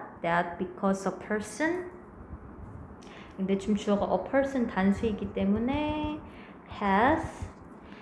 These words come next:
one type of characteristic, then they automatically have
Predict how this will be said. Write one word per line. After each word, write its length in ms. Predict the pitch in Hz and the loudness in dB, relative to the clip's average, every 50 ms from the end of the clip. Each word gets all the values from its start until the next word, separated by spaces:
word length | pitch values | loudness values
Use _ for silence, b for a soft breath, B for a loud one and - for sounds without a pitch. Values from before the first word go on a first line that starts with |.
| B B B | B B B
one 220 | 214 254 294 311 - | 6 6 6 6 4
type 260 | - 302 285 269 269 | 4 4 4 6 6
of 160 | 240 240 233 | 6 4 4
characteristic, 880 | - - 226 226 240 240 - 302 262 214 214 208 - - - 302 302 302 B B B B - - | 2 4 4 4 2 4 4 6 8 8 8 6 4 0 0 0 0 0 B B B B -4 0
then 260 | - 190 190 190 196 | 2 4 6 8 8
they 180 | 190 196 196 190 | 8 8 6 6
automatically 1040 | 185 185 196 196 - 214 220 226 220 226 - - - 262 254 277 285 294 294 294 - - - - - - - - - - - - - - | 6 4 4 4 4 4 4 4 2 0 -2 2 4 6 6 6 6 6 4 2 0 -4 -12 -14 -14 -14 -12 -12 -12 -14 -14 -12 -8 -2
have 360 | 208 196 196 226 262 302 330 | 0 2 4 4 4 2 0